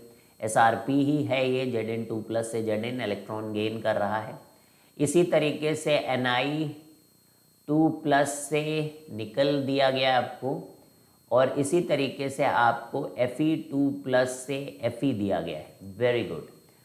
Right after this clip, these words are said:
तो ये data आपको जो दिए गए हैं, they are quite important बच्चों। माइनस ज़ीरो पॉइंट सेवन सिक्स दिया गया है, बहुत अच्छे से लिखिएगा। मैं बहुत मतलब बारीकी से इन questions को आपको कराऊंगा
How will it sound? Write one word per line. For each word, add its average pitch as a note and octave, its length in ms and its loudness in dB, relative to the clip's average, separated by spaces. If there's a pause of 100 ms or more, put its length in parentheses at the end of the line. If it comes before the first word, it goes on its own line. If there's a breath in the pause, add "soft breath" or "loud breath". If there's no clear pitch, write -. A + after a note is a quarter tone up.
(260 soft breath)
तो C3+ 60 0
ये C3 280 4
data E3+ 320 2
आपको D#3 340 0
जो D3+ 140 -2
दिए C#3 320 0
गए C#3 80 0
हैं, C#3 180 -2
they B2+ 140 2
are A#2+ 140 -8
quite B2+ 360 0 (1300)
important A2 500 0
बच्चों। B2+ 220 -2
माइनस A#2 600 0
ज़ीरो C#3 280 2
पॉइंट C3+ 360 -4
सेवन G2+ 360 -4
सिक्स B2 220 -6
दिया B2+ 320 2
गया B2+ 220 0
है, C3 120 -6 (140)
बहुत G#2+ 200 -6
अच्छे A#2+ 260 -6
से B2 100 -4
लिखिएगा। B2 420 -2
मैं A2+ 320 -6
बहुत G2+ 560 -2
मतलब B2 440 -4
बारीकी G#2+ 520 0
से A#2+ 140 -8
इन A#2+ 60 -6
questions G#2+ 400 -10
को A#2 120 -2
आपको A#2 260 0
कराऊंगा A2+ 500 0